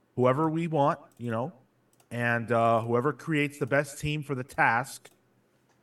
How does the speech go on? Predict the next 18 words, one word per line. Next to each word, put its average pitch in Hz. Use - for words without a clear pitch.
creative 151
team 107
for 107
the 98
task, 92
according 139
to 147
the 151
audience, 127
wins 113
the 147
game. -
So -
here 147
we 160
go. 127
Assemble 247
a 240